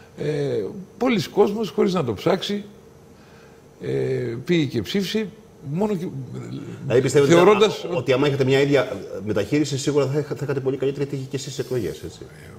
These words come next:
Speaker 1: μα δεν υπάρχει.
Speaker 2: Μμμ.
Speaker 1: Αυτό που έγινε με το ποτάμι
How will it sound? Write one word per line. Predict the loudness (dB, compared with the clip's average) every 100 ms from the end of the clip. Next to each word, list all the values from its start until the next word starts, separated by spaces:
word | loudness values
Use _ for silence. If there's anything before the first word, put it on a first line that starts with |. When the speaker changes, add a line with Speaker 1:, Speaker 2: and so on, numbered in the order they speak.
| -18 -14
Speaker 1:
μα |
δεν | -6 -6
υπάρχει. | -6 -8 -16 -18 -20 -18 -18 -20 -20 -18
Speaker 2:
Μμμ. | -16 -14 -16 -18 -18
Speaker 1:
Αυτό | -16 -6 -6
που | -2 -2
έγινε | 0 0
με | -2 -6
το | -8
ποτάμι | -10 -8 -6 -6 -6